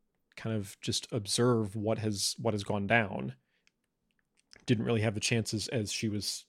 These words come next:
fleeing the city in the last chapter. Uh, but this is, I mean, Serene has seen Elantris from the wall top, and she's seen it up close during the, the food distribution. But this is another moment of perspective here,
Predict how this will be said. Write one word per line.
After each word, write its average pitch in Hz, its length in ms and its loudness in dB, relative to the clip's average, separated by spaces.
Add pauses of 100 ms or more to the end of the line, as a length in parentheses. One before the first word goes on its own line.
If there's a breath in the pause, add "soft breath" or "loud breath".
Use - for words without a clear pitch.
(160)
fleeing 113 520 0
the 98 80 -4
city 101 300 2
in 95 60 -4
the 98 60 -4
last 107 220 0
chapter. - 540 -6 (1120)
Uh, 104 180 -6
but 113 180 4
this 151 280 6
is, 139 680 6 (760)
I 170 40 0
mean, 160 80 2
Serene 226 320 4
has 147 180 6
seen 151 560 10 (100)
Elantris 120 460 4
from 120 120 0
the 107 80 0
wall 104 220 2
top, 107 320 0
and 117 140 -2
she's 120 240 0
seen 147 260 6
it 123 160 6
up - 220 2
close 123 720 6 (100)
during 123 280 2
the, 110 160 2
the 123 120 0
food 135 220 4
distribution. 107 720 -2 (680 soft breath)
But 135 140 6
this 170 160 8
is 175 80 4
another 131 320 8
moment 120 500 4
of 110 380 2
perspective 120 600 2
here, 107 440 -2